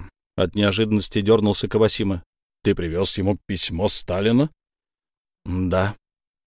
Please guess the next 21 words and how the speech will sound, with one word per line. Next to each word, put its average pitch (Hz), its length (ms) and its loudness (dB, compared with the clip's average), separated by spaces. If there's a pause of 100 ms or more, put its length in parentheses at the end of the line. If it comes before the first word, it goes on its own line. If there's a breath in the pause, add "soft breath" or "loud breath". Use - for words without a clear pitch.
(140)
"И 80 60 -6
ты 92 140 -2
думаешь, 110 340 4
я 104 140 4
поверю, 110 340 6
что - 180 2
у 98 40 4
тебя 101 220 0
такие 98 280 -2
связи 104 320 2
в 95 80 2
Москве?" - 420 -2 (1000)
Сяо 131 240 2
Сун 156 240 2
пожал 139 300 2
плечами 139 540 4
и 135 200 2
вынул 135 300 6
из - 220 -4
кармана 113 400 4
конверт. 87 720 -2